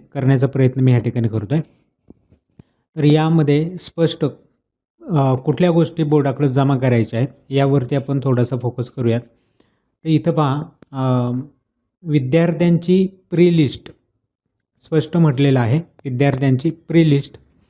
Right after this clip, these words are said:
विद्यार्थ्यांची यादी, शुक-, अ, शुल्क चलन इत्यादी साहित्य स्वीकृती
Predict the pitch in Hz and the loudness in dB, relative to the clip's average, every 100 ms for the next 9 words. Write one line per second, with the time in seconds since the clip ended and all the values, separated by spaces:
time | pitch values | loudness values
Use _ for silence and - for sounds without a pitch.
0 | _ _ - 147 139 165 165 156 165 160 | _ _ -6 -4 0 0 0 2 0 2
1 | 175 156 151 156 151 135 - _ _ _ | 2 2 2 0 0 -2 -8 _ _ _
2 | _ _ _ _ _ _ - - 165 - | _ _ _ _ _ _ -16 -4 -2 -2
3 | _ _ - 160 139 131 131 160 160 170 | _ _ -4 0 2 0 0 0 0 0
4 | 175 - 165 139 98 - _ _ _ _ | -2 0 0 0 -2 -10 _ _ _ _
5 | _ - 165 - - 170 165 170 165 131 | _ -2 -2 -2 -2 0 2 0 0 0
6 | 127 - 156 151 - 123 131 135 156 | 0 -2 -2 -4 -6 -2 -2 0 -2